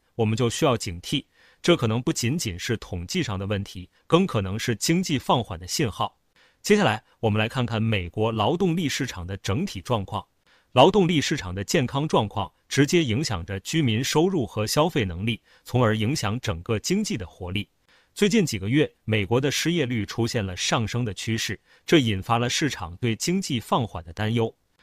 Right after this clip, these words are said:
问题是，这个失业率的上升是暂时的，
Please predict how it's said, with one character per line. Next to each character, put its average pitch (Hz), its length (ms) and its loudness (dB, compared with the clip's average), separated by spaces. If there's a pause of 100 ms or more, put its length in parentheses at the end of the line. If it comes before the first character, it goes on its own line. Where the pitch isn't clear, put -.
(240)
问 202 120 10
题 107 160 0
是， 104 240 -4 (140)
这 254 140 -2
个 160 100 4
失 175 220 2
业 160 160 2
率 127 120 0
的 101 140 -4
上 135 300 0
升 139 180 -2
是 135 160 -4
暂 160 240 0
时 87 220 -8
的， 95 120 -6